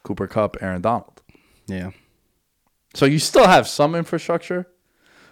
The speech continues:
Speaker 1: but, man, you know, even, I know he's hurt, but Robert Woods was from Buffalo. Odell is from Cleveland. Van Jefferson, you draft. Um, Jalen Ramsey, a different team.
Speaker 2: Was Higbee a Ram?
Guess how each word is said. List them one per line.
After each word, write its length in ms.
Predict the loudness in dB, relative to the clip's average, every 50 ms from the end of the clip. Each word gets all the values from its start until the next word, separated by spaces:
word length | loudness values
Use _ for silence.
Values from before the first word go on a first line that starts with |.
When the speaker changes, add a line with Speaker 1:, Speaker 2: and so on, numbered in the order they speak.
| _ _
Speaker 1:
but, 260 | -2 -2 -2 -2 -2
man, 300 | -4 -4 -2 -2 -4 -4
you 120 | -4 -2 -2
know, 200 | 0 0 0 0
even, 260 | -2 -2 -4 -6 -4
I 120 | -2 0 0
know 140 | 2 2 0
he's 200 | 0 -2 0 2
hurt, 220 | 2 2 2 2
but 80 | 0 0
Robert 320 | 2 2 2 2 0 -2
Woods 320 | -2 0 0 0 0 0
was 120 | -2 -4 -2
from 160 | -2 0 2
Buffalo. 460 | 2 2 2 0 -4 -12 -12 -14 -18 _ _ _ _ _ _ _ _ _ _ _ _ _ _ _ -4
Odell 420 | -2 -2 -4 -4 -6 -4 -2 -2 -4
is 120 | -4 -4
from 160 | -6 -8 -6
Cleveland. 460 | -4 -2 0 0 0 -2 -6 -12 -16 -20 _ _ _ _ _ _ _ _ _ _ _
Van 240 | -2 0 0 0 0
Jefferson, 480 | 2 0 0 0 -2 -6 -6 -6 -6 -6
you 100 | -6 -2
draft. 420 | 0 2 2 0 0 -6 -14 _ _ _ _ _ _ _ _ _ _ _ _ _ -4
Um, 600 | -2 0 0 2 0 0 0 -2 -2 -6 -10 -16 _ _ _ _ _ _ _ _ _ _ _ _ _ -20 -20 -20 -12
Jalen 400 | -4 -2 0 2 2 2 2 4
Ramsey, 320 | 4 4 2 2 0 -4
a 80 | -4 -2
different 300 | -4 -4 -6 -8 -12 -10
team. 300 | -10 -12 -12 -14 -16 -20 _ _ _
Speaker 2:
Was 180 | -8 -8 -6 -4
Higbee 400 | -4 -6 -6 -6 -4 0 2 2
a 100 | 2 2
Ram? 360 | 2 0 0 -2 -2 -4 -6